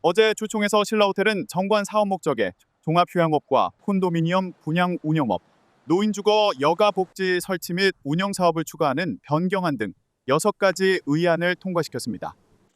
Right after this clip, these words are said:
공개석상에 자주 모습을 드러내지 않는 이 사장은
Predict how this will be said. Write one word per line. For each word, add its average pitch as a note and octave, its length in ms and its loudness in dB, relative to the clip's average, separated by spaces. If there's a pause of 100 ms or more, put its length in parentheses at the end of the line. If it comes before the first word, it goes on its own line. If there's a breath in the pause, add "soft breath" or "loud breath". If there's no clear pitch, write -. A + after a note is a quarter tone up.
공개석상에 G#3 720 2
자주 G3 400 2
모습을 G3 360 2
드러내지 F#3+ 380 0
않는 E3+ 300 4
이 E3+ 100 -4
사장은 D3+ 540 0